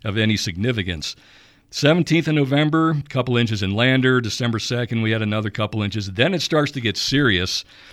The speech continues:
Uh, on December twelfth, we had a snowstorm that gave us a lot of drifting. You might remember that. We had about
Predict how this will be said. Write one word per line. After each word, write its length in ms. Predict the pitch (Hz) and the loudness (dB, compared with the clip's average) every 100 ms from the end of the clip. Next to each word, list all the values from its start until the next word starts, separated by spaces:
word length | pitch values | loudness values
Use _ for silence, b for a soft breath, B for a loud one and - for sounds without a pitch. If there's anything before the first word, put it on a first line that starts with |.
| B B B - | B B B -4
Uh, 320 | 104 104 104 | 0 2 2
on 160 | 110 | 0
December 460 | 107 104 147 156 131 | 0 -2 2 2 0
twelfth, 640 | - - 160 127 110 - - b b b b b | -4 0 4 4 4 -4 -20 b b b b b
we 100 | 117 | 0
had 160 | 131 120 | 2 2
a 60 | |
snowstorm 800 | - 131 143 175 - 110 101 98 | 0 0 2 2 0 -2 -2 -2
that 180 | 101 104 | -2 0
gave 240 | 120 127 | 2 2
us 120 | 120 - | 2 0
a 40 | |
lot 240 | 104 160 | 2 2
of 100 | 196 | 0
drifting. 460 | 120 131 170 - 98 | -2 0 0 0 -2
You 100 | 95 | 0
might 220 | 113 117 | 0 -2
remember 320 | 113 113 107 | 0 -2 -2
that. 300 | 101 107 95 | 0 0 0
We 120 | 110 110 | -2 0
had 180 | 113 | 0
about 340 | 101 104 98 | 0 0 0